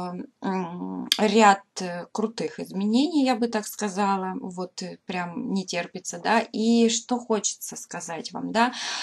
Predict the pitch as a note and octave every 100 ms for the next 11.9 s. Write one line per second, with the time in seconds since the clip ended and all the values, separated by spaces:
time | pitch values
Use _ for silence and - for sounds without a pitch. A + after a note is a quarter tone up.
0 | - - - B3+ A#3 - A3+ G#3+ C4 B3+
1 | A3+ G#3+ A3 A3 A3 - C#4 D4 C4 F#3
2 | F#3 F3 - A3+ - A3 A3 G3+ G3 F3
3 | - - E3 D#3+ E3 D3+ D#3 - A#3+ C4+
4 | A3+ G#3+ G3 - F#3 G3+ G#3+ - F3 F#3
5 | F#3+ F3+ - F#3 F3 F#3 F3 - - -
6 | E3+ - - _ _ _ - - F#3 G3
7 | F3+ D#3+ F#3 G3 C4+ - - A3+ - A3
8 | - A#3 A3 F#3+ E3+ E3+ G3 B3+ E4+ _
9 | - - - - - - - - F#3 -
10 | F#3 F#3+ F#3 F#3 - G3 A3 F#4 G4 -
11 | - G#4+ D#4+ C#4+ C4 A#3 F#3+ B3